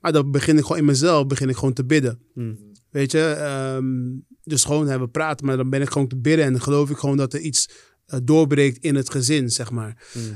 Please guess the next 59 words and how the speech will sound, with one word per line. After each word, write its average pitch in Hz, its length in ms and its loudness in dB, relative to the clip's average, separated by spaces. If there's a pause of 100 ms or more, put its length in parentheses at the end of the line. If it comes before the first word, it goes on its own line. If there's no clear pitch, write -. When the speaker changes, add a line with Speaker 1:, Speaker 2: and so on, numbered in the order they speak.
Speaker 1:
Eh, 127 400 -6
dus 135 240 -2
zo 196 160 2
probeer 165 280 2
ik 156 60 -2
dat 156 160 0
ook 165 140 -2
een 147 60 -4
beetje, 143 580 -2
niet 143 180 -4
een 127 80 -2
beetje, 131 360 -2
maar 127 260 -2
gewoon 135 440 -4
mijn 135 160 -2
geloofsleven, 135 800 0
eh, 131 60 -4
toe 180 220 -2
te 175 100 0
passen - 440 -4
in 151 60 -6
mijn, 131 200 -4
in 123 80 -4
mijn 127 160 -2
werk. 143 300 -2
Want 127 180 -4
ik 131 80 -8
geloof 147 300 0
ook 139 100 -6
dat 135 120 -2
we, 135 220 -2 (580)
we - 260 -18
hebben 135 100 -6
de 131 120 -10
vorige, 139 720 -2
eh, 127 420 -2
podcast 143 360 -2
over 139 160 -4
gehad, 147 280 -4 (280)
dat 135 200 -4
je 143 100 -2
er 135 280 -2
bent 143 200 2
om 139 120 0
invloed 165 440 4
uit 143 200 0
te - 100 -6
oefenen 135 480 0
in, 139 360 -6
eh, 127 420 -6
in 131 60 0
de 135 60 0
situatie, 143 800 -2
op 143 100 -4
de 135 80 0
plek 143 240 -2
waar 131 200 -4
je 127 80 -4
bent. 135 380 -2